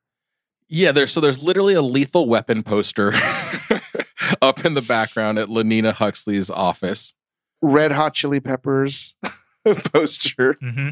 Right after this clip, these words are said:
Speaker 2: It's, like, so weird.
Speaker 1: When I, when I first saw it in context, I thought it was super clever. I'll be honest, as a kid, I was like, "Oh, that's so funny because that's really in our world." But yeah, it's a little over the top. I, I will say this, though. Cheng, you and I talk often about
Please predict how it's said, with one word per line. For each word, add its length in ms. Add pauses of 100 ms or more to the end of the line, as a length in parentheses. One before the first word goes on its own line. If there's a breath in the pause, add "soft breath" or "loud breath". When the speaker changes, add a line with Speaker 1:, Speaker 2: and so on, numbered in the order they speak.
(100)
Speaker 2:
It's, 140
like, 220
so 260
weird. 480 (400)
Speaker 1:
When 140
I, 100
when 140
I 40
first 420
saw 160
it 60
in 80
context, 520
I 120
thought 220
it 40
was 180
super 320
clever. 380
I'll 120
be 100
honest, 300
as 100
a 60
kid, 240
I 80
was 100
like, 200
"Oh, 120
that's 180
so 180
funny 340
because 380 (320 loud breath)
that's 220
really 420
in 80
our 360
world." 600 (420 soft breath)
But 120
yeah, 220
it's 280
a 60
little 260
over 160
the 60
top. 300
I, 160
I 40
will 160
say 220
this, 200
though. 140
Cheng, 320
you 220
and 80
I 100
talk 320
often 380
about 360